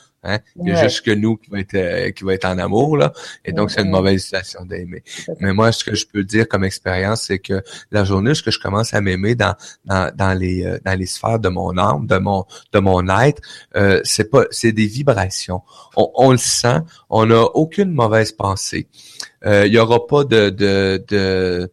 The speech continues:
Speaker 1: de doute qui va s'installer non plus. Euh, tu, tu vas y aller avec, euh, ben,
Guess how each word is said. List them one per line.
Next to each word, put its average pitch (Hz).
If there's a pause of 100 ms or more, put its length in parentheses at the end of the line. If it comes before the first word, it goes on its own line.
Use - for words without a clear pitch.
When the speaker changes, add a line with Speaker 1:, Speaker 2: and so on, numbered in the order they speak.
(100)
Speaker 1:
de 113
doute 117
qui 107
va 98
s'installer 98
non 92
plus. 110 (360)
Euh, 98 (480)
tu, 104
tu -
vas 127
y 135
aller 156
avec, 117
euh, 101 (2250)
ben, 135